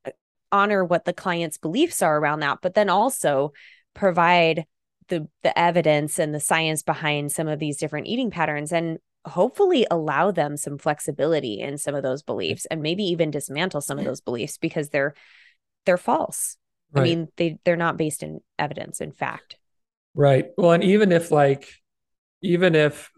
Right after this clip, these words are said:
Speaker 2: there is some benefits to some of those things, or they maybe have, like, a little bit higher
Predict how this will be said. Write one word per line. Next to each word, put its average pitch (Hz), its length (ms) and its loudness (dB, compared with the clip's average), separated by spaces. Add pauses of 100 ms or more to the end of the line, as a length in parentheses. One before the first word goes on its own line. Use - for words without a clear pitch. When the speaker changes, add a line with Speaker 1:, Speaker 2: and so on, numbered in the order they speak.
Speaker 2:
there 143 260 0
is 143 380 4
some 131 260 -6
benefits - 800 -4
to 156 240 4
some 135 260 -2
of 127 80 -4
those 135 240 -4
things, 165 400 -6
or 143 220 4
they 135 180 2
maybe 135 380 0
have, 131 300 -2
like, 127 220 -4
a 127 320 -4 (500)
little 147 180 4
bit 143 140 2
higher 131 640 2